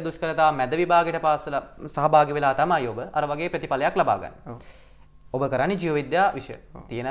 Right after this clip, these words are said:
Speaker 1: විෂය කාණ්ඩ වලින්
Speaker 2: ආයි වෙනස්
Speaker 1: උඩින්ම
Speaker 2: කරන්නේ
Speaker 1: තියෙන
Speaker 2: නැහැ. ඒක
Speaker 1: විෂයක්
Speaker 2: තමයි.
Speaker 1: තමයි ජීව
Speaker 2: ඔව්.
Speaker 1: විද්‍යා. ඊට පස්සේ ඔබ දෙවෙනි වාර දැන් ඔබගේ,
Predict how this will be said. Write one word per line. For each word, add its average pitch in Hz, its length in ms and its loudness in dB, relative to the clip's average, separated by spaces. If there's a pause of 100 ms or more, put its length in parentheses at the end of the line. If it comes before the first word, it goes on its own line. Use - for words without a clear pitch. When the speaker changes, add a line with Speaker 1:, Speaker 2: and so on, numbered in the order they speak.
(140)
Speaker 1:
විෂය 127 240 -6
කාණ්ඩ 113 320 -4
වලින් 127 280 -6
Speaker 2:
ආයි 117 180 -4
වෙනස් 120 140 -4
Speaker 1:
උඩින්ම 131 180 -2
Speaker 2:
කරන්නේ 151 200 0
Speaker 1:
තියෙන 123 120 -2
Speaker 2:
නැහැ. 175 180 -2
ඒක - 120 -8
Speaker 1:
විෂයක් 135 280 -2
Speaker 2:
තමයි. - 60 -8
Speaker 1:
තමයි 143 200 -4
ජීව 151 160 -4
Speaker 2:
ඔව්. 139 60 -2
Speaker 1:
විද්‍යා. 127 260 -6 (160)
ඊට 127 180 -2
පස්සේ 185 260 2
ඔබ 208 140 0
දෙවෙනි 190 260 2
වාර 185 180 2 (240)
දැන් 131 160 -6
ඔබගේ, 147 300 4